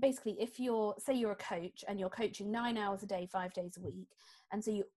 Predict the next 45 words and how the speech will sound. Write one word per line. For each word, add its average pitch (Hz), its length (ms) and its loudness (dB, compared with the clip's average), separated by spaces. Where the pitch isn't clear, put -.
only 240 320 4
ever 226 120 2
have 214 200 0
time 214 240 -4
to - 80 -12
do 214 80 -6
your 196 180 0
admin 226 200 0
and 202 80 -2
your 196 100 0
marketing 196 380 -2
at - 60 -12
the 185 60 -8
weekends, 185 640 -4
then 208 100 -2
sorry, 220 240 2
pal, 190 240 -4
you've 180 160 -2
designed 214 300 -2
your 208 80 -2
business 196 640 -6
in 202 160 0
the, 190 180 -2
in 202 100 2
a 196 80 2
way 196 220 4
that 190 160 0
will 202 100 2
never 233 440 6
allow 185 340 4
you 170 360 -4
to 202 260 0
do 214 260 0
all 190 200 0
of 190 120 -6
that 170 220 0
within 190 420 0
Monday 185 240 -2
to - 80 -14
Friday, 190 320 0
whatever 185 320 0
hours 180 320 -2
you 185 60 -8
wanna 185 160 -4
work, 262 160 2